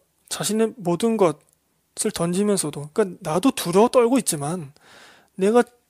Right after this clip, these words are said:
저 악당의 정체를 정확하게 알고 있고 그 두려움의 정체도 정확하게 알고 있고 내가 저 두려움에 저 악당한테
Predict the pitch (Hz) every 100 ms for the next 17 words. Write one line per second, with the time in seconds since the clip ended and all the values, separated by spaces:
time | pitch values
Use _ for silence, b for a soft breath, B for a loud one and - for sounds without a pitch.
0 | _ _ - 208 202 147 - 233 226 226
1 | 170 170 226 - 165 170 190 147 165 160
2 | 170 147 - b b - 180 - 196 226
3 | 233 220 170 208 214 208 170 185 - 233
4 | 143 147 165 151 - 147 - B B B
5 | B B 214 226 233 226 - 196 196 208
6 | 208 202 190 202 185 147 - 208 185 170
7 | 190 220